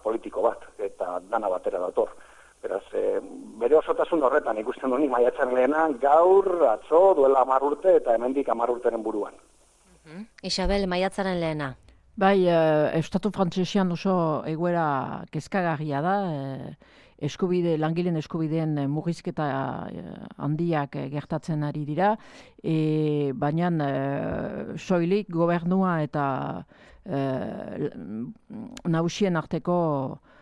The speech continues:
Speaker 3: eh, hurbiltasuna handia baita. Eh, aste hontan berean, eh, medefen, eh, lehendakari ohiak esplikatu du nola gaurko ekonomia ministroa kom-,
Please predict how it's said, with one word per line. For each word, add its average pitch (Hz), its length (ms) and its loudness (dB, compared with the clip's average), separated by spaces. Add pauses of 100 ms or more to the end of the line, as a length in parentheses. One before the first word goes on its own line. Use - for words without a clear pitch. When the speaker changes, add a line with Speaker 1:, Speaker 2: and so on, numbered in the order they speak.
(200)
Speaker 3:
eh, 127 60 -4 (400)
hurbiltasuna 165 920 0
handia 156 340 0 (920)
baita. 139 580 -4
Eh, - 160 -10
aste 151 200 -4
hontan 160 280 0
berean, 160 400 -2
eh, 143 320 -4 (440)
medefen, 160 600 0
eh, - 680 -4
lehendakari 147 760 -2
ohiak 156 440 -2
esplikatu 160 480 -6
du 165 180 0
nola 151 540 0 (320)
gaurko 175 800 2
ekonomia 156 720 -2
ministroa 160 960 0
kom-, 151 580 -6